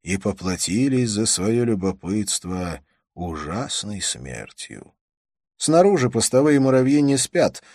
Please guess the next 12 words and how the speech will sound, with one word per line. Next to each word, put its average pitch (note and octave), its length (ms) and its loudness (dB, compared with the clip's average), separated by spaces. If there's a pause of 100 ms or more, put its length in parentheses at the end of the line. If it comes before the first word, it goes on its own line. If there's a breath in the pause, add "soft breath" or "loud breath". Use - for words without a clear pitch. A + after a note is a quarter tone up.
(140 soft breath)
зато G2 400 0
внутри F2+ 500 -4
движение G2 680 -2
успокаивается E2 1300 -8 (280 soft breath)
и F2+ 120 -6
затихает. - 760 -12 (720)
Каждый C3 320 2
устраивается G#2+ 720 0
в D#2+ 60 -8
ложе G2 440 -2
или D2 180 -10
коридоре, G#2+ 760 0